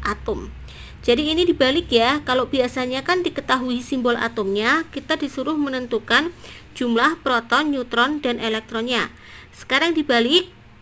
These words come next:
yang diketahui adalah jumlah proton, neutron, atau elektronnya, kita disuruh menentukan simbol atomnya. Oke, kita mulai dari soal yang pertama.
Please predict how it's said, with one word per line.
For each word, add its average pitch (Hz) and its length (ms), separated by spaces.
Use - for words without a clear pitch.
yang 254 160
diketahui 262 640
adalah 269 320
jumlah 254 400
proton, 254 400
neutron, 240 480
atau - 240
elektronnya, 220 800
kita 277 320
disuruh 247 400
menentukan 262 720
simbol 240 480
atomnya. 214 480
Oke, 359 400
kita 294 240
mulai 285 560
dari 277 320
soal 285 400
yang 269 160
pertama. 285 560